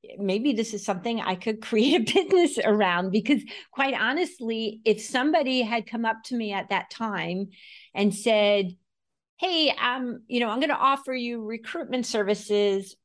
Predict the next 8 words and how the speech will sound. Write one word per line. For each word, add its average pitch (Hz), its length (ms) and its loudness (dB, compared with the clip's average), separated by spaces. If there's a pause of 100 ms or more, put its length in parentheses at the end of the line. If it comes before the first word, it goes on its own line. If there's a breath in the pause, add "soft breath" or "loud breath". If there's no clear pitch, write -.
(140)
We 220 260 -2
focus 247 580 0
primarily 226 920 -2
on 196 140 -2
small 214 280 -4
businesses 202 580 -4
like 175 240 -2
yours. 294 580 0